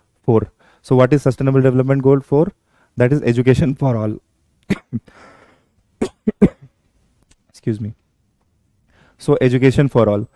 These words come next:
And, uh, uh, sir's themes are related in a manner to S D Gs. See, uh, for example, education goal number four. So sir would always give these facts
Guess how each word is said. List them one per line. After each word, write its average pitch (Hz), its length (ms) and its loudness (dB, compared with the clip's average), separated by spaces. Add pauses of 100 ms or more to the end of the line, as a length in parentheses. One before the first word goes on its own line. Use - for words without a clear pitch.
(280)
And, 127 340 0
uh, 113 280 2 (1000)
uh, 107 160 -10 (200)
sir's - 640 2 (100)
themes 156 480 0 (100)
are 127 120 4
related 131 500 4
in 131 120 0
a 131 60 2
manner 127 420 2 (280)
to 156 180 0 (120)
S 117 200 4
D 123 120 0
Gs. 107 320 -2 (1300)
See, 117 320 -4
uh, 104 300 -2 (220)
for 120 120 0
example, 120 340 0
education 123 520 0
goal 117 160 4
number 131 300 2
four. 131 320 0 (240)
So 139 200 -2 (100)
sir 139 180 2
would 147 160 4
always 135 560 4 (260)
give 123 220 0
these 131 180 2
facts - 460 0